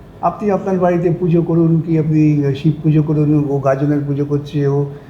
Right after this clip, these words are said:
শনি পুজো করছে, ও মন্দিরে যাচ্ছে, মসজিদে যাচ্ছে, এটা ব্যক্তিগত ব্যাপার। সম্পূর্ণ ব্যক্তিগত ব্যাপারটাকে ওরা একটা রাষ্ট্রীয়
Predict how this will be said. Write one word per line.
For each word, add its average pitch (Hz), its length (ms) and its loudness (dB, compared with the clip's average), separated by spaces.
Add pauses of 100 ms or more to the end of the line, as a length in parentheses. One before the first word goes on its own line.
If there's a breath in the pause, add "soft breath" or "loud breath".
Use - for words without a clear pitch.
(200 loud breath)
শনি 147 280 2
পুজো 147 200 0
করছে, 143 500 0
ও 143 180 0
মন্দিরে 143 440 2
যাচ্ছে, 143 460 -2
মসজিদে 135 420 -4
যাচ্ছে, 139 300 -4
এটা 220 80 -2
ব্যক্তিগত 214 580 -4
ব্যাপার। 101 340 -14 (1900)
সম্পূর্ণ 175 760 0
ব্যক্তিগত 175 580 -2
ব্যাপারটাকে 156 680 -4
ওরা 143 220 -2
একটা 143 240 -4
রাষ্ট্রীয় 151 540 -2